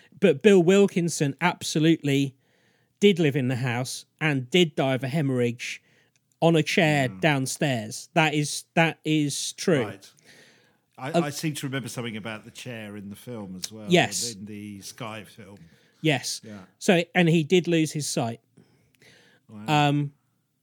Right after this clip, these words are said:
Speaker 1: but I will say from the other side of things, it is possible that Janet knew that because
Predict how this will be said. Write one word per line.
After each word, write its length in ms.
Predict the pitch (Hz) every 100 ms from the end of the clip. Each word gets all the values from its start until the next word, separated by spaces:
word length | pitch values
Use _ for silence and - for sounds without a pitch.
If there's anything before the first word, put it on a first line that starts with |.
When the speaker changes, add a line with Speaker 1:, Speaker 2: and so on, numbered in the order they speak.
| - 143
Speaker 1:
but 300 | 226 160 120 _ _ _ _ _ _ _ _ _ _ -
I 160 | 147 160
will 320 | 156 175 175
say 360 | - 190 175 185
from 240 | - 147
the 80 | 160
other 120 | 185
side 200 | 180 160
of 80 | 151
things, 440 | 156 135 135 139 - -
it 80 | 147
is 140 | 139 147
possible 420 | - 143 143 151
that 60 | 147
Janet 280 | 151 147 147
knew 160 | 160 151
that 280 | 117 110 -
because 500 | 143 160 139 131